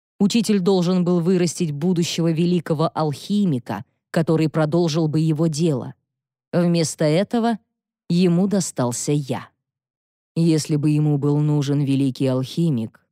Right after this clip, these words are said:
он бы быстро понял, что вы не годитесь на эту роль. Как долго вы служили ему?» «Десять лет», —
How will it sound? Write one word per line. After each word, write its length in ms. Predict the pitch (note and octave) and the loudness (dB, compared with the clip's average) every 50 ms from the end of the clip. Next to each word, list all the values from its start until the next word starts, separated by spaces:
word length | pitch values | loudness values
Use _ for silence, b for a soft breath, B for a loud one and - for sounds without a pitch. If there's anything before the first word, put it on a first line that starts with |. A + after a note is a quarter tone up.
| _ - | _ -8
он 240 | - D#3 D#3+ E3 D#3+ | -4 -2 0 0 2
бы 100 | D#3+ E3 | 2 0
быстро 440 | D#3 D#3 F#3 F3+ - - D#3+ E3 E3 | 2 2 0 0 -2 -2 -2 -2 -2
понял, 440 | - - D3 D3+ D3+ D3+ D#3 E3 E3 | -2 0 0 0 2 2 0 0 -2
что 220 | - - - F3 | -4 -2 -2 -2
вы 140 | D3+ D#3+ E3 | 0 0 0
не 140 | D#3+ D#3 D3+ | 0 0 0
годитесь 540 | D#3+ E3+ D#3 D3+ D3+ B2 - A2 A2 - | 0 0 0 0 -2 -4 -4 -6 -8 -6
на 200 | - A#2+ A2+ A2 | -6 -6 -4 -4
эту 200 | A2+ A2+ B2+ B2 | -6 -6 -6 -6
роль. 280 | A#2+ A2+ G#2+ F2+ - - _ _ _ _ _ _ _ _ _ _ _ - | -6 -6 -10 -12 -14 -18 _ _ _ _ _ _ _ _ _ _ _ -4
Как 220 | - C4 B3 A3+ | -2 -2 0 2
долго 320 | G#3 B3 B3 A#3 G3+ G#3 | 2 2 2 2 2 2
вы 100 | F#3+ G3 | 2 0
служили 500 | F3+ - - F#3+ F#3+ E3 D#3 D3+ B2+ B2 | 0 0 0 -2 0 0 0 0 0 0
ему?» 420 | A#2 A2+ A2+ G#2 F#2+ G#2 - - - _ _ _ _ _ _ _ _ _ _ _ _ _ _ - | -2 -2 -4 -6 -8 -10 -12 -14 -20 _ _ _ _ _ _ _ _ _ _ _ _ _ _ -6
«Десять 540 | D#3+ D#3 F#3+ G#3 G3+ - - G3 E3 - | -2 0 2 2 2 0 -2 -4 -4 -2
лет», — 400 | F3+ E3+ D#3+ C#3+ B2+ - _ _ | -2 0 0 0 -2 -4 _ _